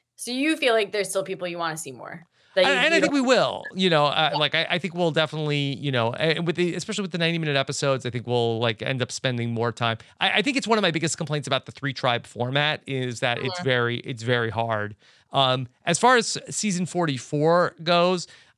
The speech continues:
Speaker 2: I, I don't remember specifically enough about the, the way that the premiere went to compare it,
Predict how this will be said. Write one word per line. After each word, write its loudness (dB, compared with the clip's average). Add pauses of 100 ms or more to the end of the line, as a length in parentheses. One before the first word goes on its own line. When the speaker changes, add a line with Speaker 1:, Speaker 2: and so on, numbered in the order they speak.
Speaker 2:
I, -2
I -2
don't 0
remember 0
specifically -4
enough 0 (120)
about 0 (360)
the, 0
the 0
way 2
that 0
the -2
premiere 0
went -2
to -2
compare 0
it, -4